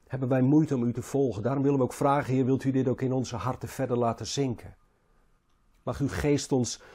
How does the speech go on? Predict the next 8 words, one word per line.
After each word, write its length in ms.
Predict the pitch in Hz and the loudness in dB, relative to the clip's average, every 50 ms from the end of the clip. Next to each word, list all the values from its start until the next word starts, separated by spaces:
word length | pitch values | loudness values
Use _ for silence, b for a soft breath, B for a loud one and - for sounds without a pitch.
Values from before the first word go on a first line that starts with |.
| B B | B B
ons 180 | B 131 113 127 | B -4 0 0
ook 260 | 139 120 - - B B B B B B _ _ _ _ _ _ _ _ _ _ _ _ _ _ _ _ _ _ _ _ | 0 0 -2 -4 B B B B B B _ _ _ _ _ _ _ _ _ _ _ _ _ _ _ _ _ _ _ _
dit 180 | - 123 139 135 | -2 0 2 4
laten 380 | 147 139 135 131 127 - 120 107 | 4 4 4 4 2 0 0 0
begrijpen 720 | 120 - - - 139 139 147 160 - - 190 208 - _ _ _ _ _ _ _ _ _ _ _ _ | -2 -2 -2 0 2 2 2 2 0 -4 -6 -8 -8 _ _ _ _ _ _ _ _ _ _ _ _
en 160 | - 135 139 | 0 0 2
het 160 | 143 131 135 | 0 0 0
toepassen. 580 | - 190 185 - - 95 - - - - - | 0 -2 -2 -2 -4 -10 -10 -10 -12 -16 -18